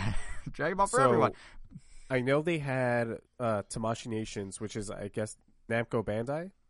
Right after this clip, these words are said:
Speaker 2: Namco Bandai had a
Speaker 1: Yeah.
Speaker 2: bunch of Dragon Ball stuff out there, like statues. Plus, they were also selling, like, Comic-Con exclusive, uh, figures.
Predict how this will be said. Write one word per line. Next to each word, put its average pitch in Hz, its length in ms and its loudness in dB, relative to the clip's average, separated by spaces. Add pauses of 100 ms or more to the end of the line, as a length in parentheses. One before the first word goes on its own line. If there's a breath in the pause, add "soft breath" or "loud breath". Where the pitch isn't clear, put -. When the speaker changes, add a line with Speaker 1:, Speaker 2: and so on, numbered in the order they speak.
(140)
Speaker 2:
Namco 120 280 0
Bandai 110 360 0
had 104 200 -4
a 95 100 -12
Speaker 1:
Yeah. 98 100 -2
Speaker 2:
bunch 104 320 -4
of 98 460 -4 (260)
Dragon 98 280 -4
Ball 95 160 -6
stuff 95 320 -6
out 90 200 -6
there, 90 260 -8 (160)
like 101 140 -6
statues. 95 580 -6 (440)
Plus, 127 160 2
they 123 80 2
were 113 120 2
also 104 260 0
selling, 98 280 -4
like, 95 120 -8
Comic-Con 98 400 -8
exclusive, 95 480 -10 (100)
uh, 92 340 -10 (140)
figures. 95 440 -8